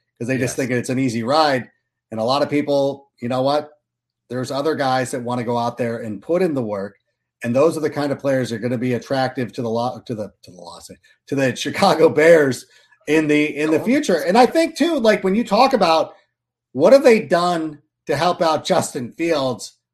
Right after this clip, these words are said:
Speaker 1: uh, first of all, they got rid of Matt Nagy. I think that's probably the most impressive thing that you could have done for him.
Speaker 2: Ding.
Speaker 1: The best thing that you could have done. And now you have a
Speaker 2: Absolutely.
Speaker 1: coach who, like, coming into this offseason, he's the undisputed number one.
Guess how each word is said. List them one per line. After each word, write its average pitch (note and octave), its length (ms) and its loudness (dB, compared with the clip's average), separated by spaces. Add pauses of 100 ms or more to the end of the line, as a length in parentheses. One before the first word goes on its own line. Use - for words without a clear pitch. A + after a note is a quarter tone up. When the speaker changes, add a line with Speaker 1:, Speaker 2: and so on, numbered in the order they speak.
(100)
Speaker 1:
uh, C3+ 200 -6
first B3+ 300 2
of G#3+ 80 -2
all, F3+ 140 2
they E3 100 0
got E3 180 -2
rid F3 120 -4
of D#3+ 60 -2
Matt D#3+ 220 -6
Nagy. D3 500 -6 (300)
I D3+ 40 -4
think F#3+ 100 -2
that's G#3+ 220 2
probably G#3 260 0
the F3+ 100 -2
most F3 220 0
impressive F3+ 560 -4
thing E3+ 220 -4
that D3+ 80 -8
you D#3 100 -10
could E3 160 -4
have A#2+ 120 -8
done G3 260 0
for D3+ 140 -4
him. B2+ 180 -2
Speaker 2:
Ding. C#4 500 -2 (100)
Speaker 1:
The F3+ 100 4
best A3 320 4
thing B3+ 180 2
that B3+ 80 0
you A#3+ 100 -2
could C4 140 2
have B3 80 2
done. C#4 260 4 (240)
And G#3+ 140 -2
now A#3+ 160 2
you D#4 160 0
have B3+ 140 4
a - 40 0
Speaker 2:
Absolutely. - 100 -4
Speaker 1:
coach A#3 320 6 (220)
who, F#3 220 0
like, D3+ 260 -6 (140)
coming D#4 260 -2
into C#4+ 140 0
this A#3+ 260 0
offseason, D#3 680 -4 (420)
he's D3+ 300 -6
the E3 240 -8
undisputed F3 760 -2
number A2 280 -8
one. F#2 340 -16